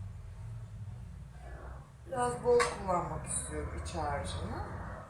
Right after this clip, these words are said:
Evet. Şöyle kalan patlıcan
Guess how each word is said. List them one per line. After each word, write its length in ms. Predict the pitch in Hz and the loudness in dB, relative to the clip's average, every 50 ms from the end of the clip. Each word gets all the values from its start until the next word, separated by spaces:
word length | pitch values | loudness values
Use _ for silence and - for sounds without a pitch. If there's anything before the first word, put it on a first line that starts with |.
| - - - - - - - - - - - - - - - - - - - - - - - - - - - - - - - - - - - - - - - - - | -16 -18 -20 -20 -20 -20 -20 -20 -20 -20 -20 -20 -20 -20 -20 -18 -10 -4 -2 -2 -2 -2 -4 -4 -6 -6 -6 -6 -8 -8 -10 -10 -12 -12 -12 -14 -14 -14 -14 -10 -8
Evet. 420 | 220 196 156 135 135 - - - - - - - - - - - - - - - - - - - - - - - - - - - - - | -6 -4 -4 -4 -6 -8 -8 -8 -6 -6 -6 -8 -10 -14 -16 -18 -16 -16 -16 -14 -14 -12 -12 -12 -12 -12 -12 -14 -16 -18 -20 -20 -20 -14
Şöyle 520 | - - - 285 262 226 - - - - - - - - - - - - - - - - - - - - - - - | -10 -6 0 2 4 4 4 2 0 0 -4 -6 -8 -8 -10 -10 -4 -2 0 0 0 0 0 -2 -2 -4 -6 -4 -4
kalan 380 | 226 220 170 - - - - - | -2 0 0 0 0 0 -2 -4
patlıcan 580 | 226 220 220 - 175 175 - 165 156 151 - | -4 -4 -4 -4 -6 -6 -2 0 0 0 0